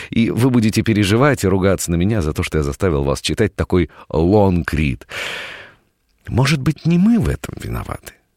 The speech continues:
Может быть, это нас засунули в такие условия, когда думать не надо, работать не надо, напрягаться не надо, а лучше расслабиться и получить удовольствие.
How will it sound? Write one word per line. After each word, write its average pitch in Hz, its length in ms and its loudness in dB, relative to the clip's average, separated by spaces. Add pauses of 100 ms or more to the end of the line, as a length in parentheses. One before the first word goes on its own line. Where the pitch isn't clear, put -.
(480)
Может 127 420 2
быть, 120 400 0
это 123 280 0
нас 139 480 2
засунули 90 720 0
в - 100 -14
такие 76 440 -2
условия, 107 640 2
когда 82 560 0 (1400)
думать 135 600 -2
не 104 80 0
надо, 78 400 0 (280)
работать - 560 -4
не 50 100 -10
надо, - 300 -14 (500)
напрягаться 90 840 0
не - 120 -10
надо, - 240 -10 (460)
а 156 160 2
лучше 135 480 0
расслабиться - 880 -4 (120)
и 113 80 -2
получить 113 400 -2
удовольствие. 80 720 -4